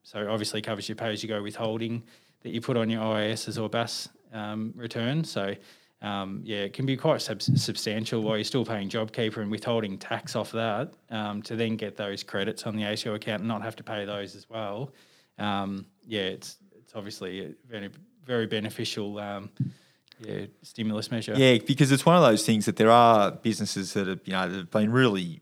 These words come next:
Speaker 2: impacted by all of this since day one, basically. But there's been businesses too that have been able to tap into these stimulus measures, and their cash flow position's pretty good. But I guess it's just that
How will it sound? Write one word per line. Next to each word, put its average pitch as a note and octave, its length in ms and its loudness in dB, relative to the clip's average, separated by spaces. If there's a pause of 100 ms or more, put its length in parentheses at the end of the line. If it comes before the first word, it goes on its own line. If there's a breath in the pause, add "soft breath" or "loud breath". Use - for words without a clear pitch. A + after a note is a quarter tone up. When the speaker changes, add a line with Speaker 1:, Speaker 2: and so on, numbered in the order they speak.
(100)
Speaker 2:
impacted G2+ 500 -4
by F#2 220 0
all F#2 160 -2
of F2+ 80 -10
this F#2+ 160 -6
since - 460 -4 (300)
day G2 300 0
one, F#2 260 -4
basically. F#2+ 600 -4
But G2 280 -4
there's A2 140 -6
been A#2+ 480 4 (220)
businesses G#2+ 480 -6
too A2 300 0
that F#2+ 120 -4
have F2+ 80 -10
been G2 180 -2
able G2 180 -2
to F#2+ 80 -4
tap - 300 -2
into G#2 220 -4
these G2 320 0
stimulus A2 680 -2
measures, A2 520 0 (540 soft breath)
and B2 100 -2
their B2 80 6
cash F3 300 2
flow E3 180 6
position's G#2+ 440 0
pretty G2 240 -6
good. G#2 340 0 (760 soft breath)
But - 380 4 (280)
I A#2+ 100 4
guess C3 260 6
it's A#2 140 0
just C#3+ 220 4
that A#2 340 6